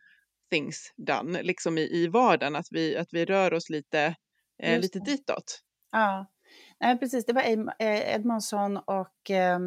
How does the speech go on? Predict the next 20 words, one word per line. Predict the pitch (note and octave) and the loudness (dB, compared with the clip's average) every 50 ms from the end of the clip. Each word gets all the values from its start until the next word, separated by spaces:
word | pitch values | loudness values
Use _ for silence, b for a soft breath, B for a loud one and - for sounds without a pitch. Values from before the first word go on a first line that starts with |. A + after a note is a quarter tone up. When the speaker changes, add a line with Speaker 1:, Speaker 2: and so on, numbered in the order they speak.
| F3+ E3+ - | -4 2 4
Speaker 2:
Bransby | A3 A3+ A3+ A3 A3 G#3+ - - - A3+ G#3+ G#3 | 6 6 6 4 0 -2 -4 -2 0 2 2 2
som | - - - - F#3+ F3+ F3+ F3+ F3+ F3+ F3 | 0 -2 -2 -2 0 0 0 -2 -2 -4 -2
gjorde | F3 F#3+ F3+ E3+ E3 F3 | -2 -2 -2 0 0 0
en | E3 E3+ F#3 F3 F3 F3 | 0 2 0 -2 -2 0
översiktsartikel | E3+ E3 D#3+ E3 - - F3+ - - F3+ - - A#3 G#3+ - - G3+ F#3 | 0 -2 -2 -2 -4 -6 -6 -6 -6 -6 -4 -4 -6 -6 -6 -8 -6 -4
som | - G3 F#3+ F3 | -4 -4 -6 -4
kom | - F#3 F3 E3+ E3+ F3 - | -2 -2 -2 0 -2 -4 -4
också | - A#3+ A3+ - - - C#4 | -6 -8 -8 -6 -8 -6 -4
tjugotjugotre, | A#3 - B3+ G3+ F3 E3+ - - - - A3 A#3+ A3+ F#3+ F3 | -2 0 0 0 0 -2 -4 -6 -6 -4 -2 0 2 2 2
så | E3+ - | 0 -2
den | F#3+ G3 G#3 G#3 G#3 | -4 -2 -2 -2 -2
är | G#3 | -2
ju | G#3+ | -2
väldigt, | G3+ G#3 G3+ F#3+ F3+ F#3 F3 E3 _ - F#3 | 0 0 0 0 -2 -4 -6 -6 _ -2 -2
eh, | F#3 | 0
där | F3 F#3+ F3+ | 4 4 4
de | E3+ D#3+ E3 D#3 | 4 2 -2 -2
tittade | - F#3 D#3+ - E3 D#3 E3 | -4 -6 -6 -2 -2 -2 -2
på | D#3 - F3 D#3 | -2 -4 -4 -2
vad, | D#3+ E3+ D#3 D3+ D3+ D3+ D#3 | 0 2 2 2 2 0 -2